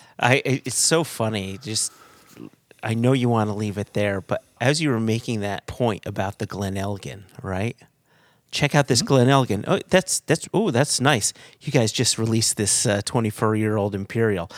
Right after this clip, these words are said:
Speaker 1: I'll be having that. Thank you very much. Um, you know, and all these other, <sighs>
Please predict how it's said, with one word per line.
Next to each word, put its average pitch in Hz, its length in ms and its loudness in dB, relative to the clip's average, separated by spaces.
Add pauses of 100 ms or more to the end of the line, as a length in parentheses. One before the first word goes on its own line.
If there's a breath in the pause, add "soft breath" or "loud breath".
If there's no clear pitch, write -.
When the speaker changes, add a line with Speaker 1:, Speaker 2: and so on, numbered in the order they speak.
(160 loud breath)
Speaker 1:
I'll 131 100 4
be 110 120 0
having 101 320 0
that. 113 240 0
Thank 104 220 -4
you 107 80 -2
very 98 260 -4
much. 101 400 -6 (540 loud breath)
Um, 107 640 2
you 117 140 0
know, 107 200 4
and 110 100 2
all 113 100 4
these 113 340 0
other, 110 520 0 (1300 loud breath)
<sighs> 151 60 -2